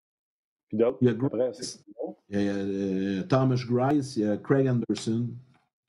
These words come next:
Speaker 2: Le reste, là, c'est, c'est des deux
Speaker 1: Thomas
Speaker 2: hommes.
Speaker 1: Greiss, c'est le
Speaker 2: Ouais.
Speaker 1: Ouais. Je pose une question. Jake Allen, là, je suis le premier qui a applaudi quand quelqu'un vient de le signer.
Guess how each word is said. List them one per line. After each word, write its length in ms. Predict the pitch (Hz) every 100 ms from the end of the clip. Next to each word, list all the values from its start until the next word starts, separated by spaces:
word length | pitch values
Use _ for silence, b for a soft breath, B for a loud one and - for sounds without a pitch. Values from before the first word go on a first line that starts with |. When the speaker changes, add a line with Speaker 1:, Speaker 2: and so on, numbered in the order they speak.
| -
Speaker 2:
Le 80 | 101
reste, 360 | 101 135 127
là, 160 | 110 110
c'est, 300 | 104 85 80
c'est 160 | - 95
des 80 | 98
deux 100 | 101
Speaker 1:
Thomas 180 | 113 110
Speaker 2:
hommes. 100 | 117
Speaker 1:
Greiss, 320 | 139 143 139
c'est 80 | 127
le 220 | 117 107 - _ _ _ _ _ _ _ _ _ _ _ _ _ -
Speaker 2:
Ouais. 180 | 123 131 - - _ -
Speaker 1:
Ouais. 120 | 123 _ _ _
Je 100 | _ -
pose 220 | 120 123
une 60 | 110
question. 500 | 113 - 123 - - _ _ _ _ _ _ _ _ _ - - _ _ _ _ _ _
Jake 360 | 165 117 156 156
Allen, 380 | 139 131 156 147
là, 240 | 135 139
je 60 | -
suis 80 | 107
le 60 |
premier 340 | 101 127 135 123
qui 100 | 123
a 60 |
applaudi 460 | 107 107 110 104 104
quand 120 | 104
quelqu'un 340 | 107 101 110
vient 160 | 104 107
de 40 |
le 100 | 104
signer. 340 | 98 - 95